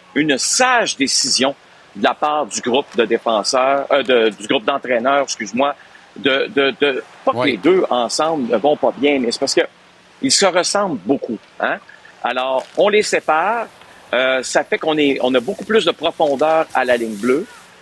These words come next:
Speaker 1: J'ai hâte de voir, euh, si on va continuer d-, d'y aller en ce sens. Mais, tu sais, lui, il est revenu au jeu le trois novembre.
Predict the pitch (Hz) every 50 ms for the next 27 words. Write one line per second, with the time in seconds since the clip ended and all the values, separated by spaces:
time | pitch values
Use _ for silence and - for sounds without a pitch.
0 | - - - 123 120 135 147 175 208 165 165 170 139 131 147 147 170 180 185 190
1 | 180 139 139 123 - - - - 151 160 147 123 110 127 - - 151 143 - -
2 | - 175 165 - - - - - - - 135 127 151 - - 139 131 120 - 117
3 | 107 - 160 170 156 120 - - 123 - - - - - - - - - - -
4 | - - - 247 247 196 - _ _ - - 147 202 269 254 208 160 170 - -
5 | 185 214 196 156 135 190 190 180 - - 151 165 156 131 120 110 110 107 101